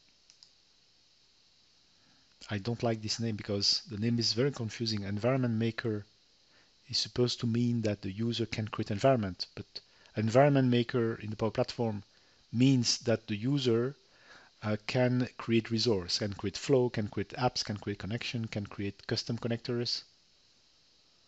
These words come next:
Okay. And if I assign environment maker permission to Brian C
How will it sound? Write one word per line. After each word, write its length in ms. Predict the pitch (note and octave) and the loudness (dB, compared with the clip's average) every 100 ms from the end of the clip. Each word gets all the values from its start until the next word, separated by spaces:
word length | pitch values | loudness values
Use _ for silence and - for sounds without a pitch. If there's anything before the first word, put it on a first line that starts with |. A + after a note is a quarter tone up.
| _ _ _ _ A2+ | _ _ _ _ -14
Okay. 340 | - B2 D#3 _ _ _ _ _ - _ _ - _ - _ _ _ _ _ _ _ _ _ _ _ _ - - _ _ _ _ | -6 -6 -6 _ _ _ _ _ -20 _ _ -20 _ -20 _ _ _ _ _ _ _ _ _ _ _ _ -20 -20 _ _ _ _
And 220 | B2 B2+ A#2+ _ _ | 0 0 0 _ _
if 160 | C#3+ - | -4 6
I 100 | D#3 | 6
assign 640 | C#3+ - F3 D#3+ B2 G#2 G2 _ _ _ _ _ _ _ _ _ _ _ _ _ _ _ _ _ _ _ _ _ _ _ _ _ _ _ _ _ _ - | 6 4 2 2 2 0 -6 _ _ _ _ _ _ _ _ _ _ _ _ _ _ _ _ _ _ _ _ _ _ _ _ _ _ _ _ _ _ -6
environment 540 | A2 G#2 D3+ B2+ A2+ | -2 4 4 4 2
maker 500 | G#2+ G#2 - F#2+ F2+ - _ _ _ _ _ | 0 -2 -2 -4 -4 -12 _ _ _ _ _
permission 640 | - G2+ D3 - A#2 F#2+ F#2 - _ _ _ _ _ _ _ _ - | -6 -2 0 0 0 -4 -8 -14 _ _ _ _ _ _ _ _ -16
to 80 | G#2 | -8
Brian 400 | G2+ G#2 G2 G2 | -2 -2 -2 -2
C 400 | - E3+ D3+ | -2 -2 -4